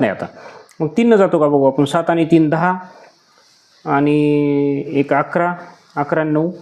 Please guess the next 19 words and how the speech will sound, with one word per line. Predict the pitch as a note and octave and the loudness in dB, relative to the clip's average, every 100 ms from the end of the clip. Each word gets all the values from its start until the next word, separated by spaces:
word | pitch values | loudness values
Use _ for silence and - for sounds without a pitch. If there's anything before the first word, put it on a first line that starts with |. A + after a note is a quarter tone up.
| - | -14
वीस | C3+ E3+ D#3+ B2 | -2 0 0 -2
आले. | F#2+ F2 - _ _ _ _ - - - - - _ _ _ - | -4 -8 -14 _ _ _ _ -20 -20 -20 -20 -20 _ _ _ -6
अ, | D#3 D3+ D3+ D#3 D#3 E3+ - _ _ _ _ _ _ - - - - - - | -2 0 0 -2 -4 -8 -12 _ _ _ _ _ _ -20 -16 -14 -14 -10 -4
आता | C#3 | 0
या | E3 G3 | 4 2
ठिकाणी | G3 F#3+ G3 | 2 0 0
काय | F#3 F3+ | 2 2
झालं | E3+ F3 F3+ F3+ - - _ _ _ _ _ _ _ | 2 2 0 -4 -14 -20 _ _ _ _ _ _ _
आपण | C#3+ E3+ D#3+ | -6 -2 0
बघू, | D#3 D3+ E3 D#3+ - _ _ _ _ _ _ _ - _ _ _ _ _ _ - - _ _ _ - - - - - | 0 -2 -6 -10 -18 _ _ _ _ _ _ _ -20 _ _ _ _ _ _ -20 -20 _ _ _ -20 -20 -20 -12 -4
इथं | E3 | 0
वर | F#3+ G#3 G3+ | 2 2 2
थोडीशी | A3 G#3+ G#3 | 0 2 0
चूक | E3 D#3 | 2 2
झाली. | C3 C3+ | 0 0
आपण | B2+ E3+ F3 | 0 0 0
बे | E3 F#3+ | 0 2
साते | G3 G3 | 0 -2
चौदा, | G3 G3 D3+ D3+ | -2 0 0 -2